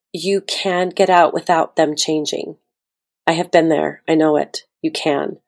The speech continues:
Um, that, that takes some effort and some work, but I can help you. Number eleven, some problems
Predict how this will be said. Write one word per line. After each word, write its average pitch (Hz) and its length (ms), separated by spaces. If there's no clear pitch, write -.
Um, 156 400
that, - 380
that 135 160
takes - 260
some 170 240
effort 220 260
and 185 140
some 151 160
work, 214 280
but - 120
I 175 80
can 180 140
help 175 160
you. - 180
Number 208 200
eleven, 165 380
some 277 540
problems 185 1120